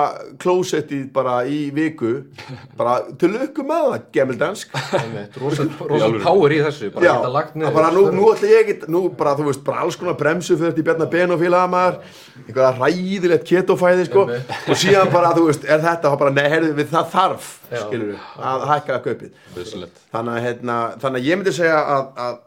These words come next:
Speaker 1: að, þú veist, um, að barátta verkalýðshreyfingarinnar að styðja það bara sé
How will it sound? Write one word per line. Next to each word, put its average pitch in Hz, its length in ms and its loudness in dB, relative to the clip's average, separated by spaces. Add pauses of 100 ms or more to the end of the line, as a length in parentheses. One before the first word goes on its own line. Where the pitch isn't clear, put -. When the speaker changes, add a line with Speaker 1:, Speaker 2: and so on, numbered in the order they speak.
Speaker 1:
að, 110 160 -12 (320)
þú 101 80 -16
veist, - 500 -20
um, 92 460 -18 (480)
að 110 160 -10 (300)
barátta 143 340 -2
verkalýðshreyfingarinnar 131 760 -2 (360)
að 113 80 -8
styðja 151 420 2
það 135 320 0 (240)
bara 110 280 -4
sé 117 240 -4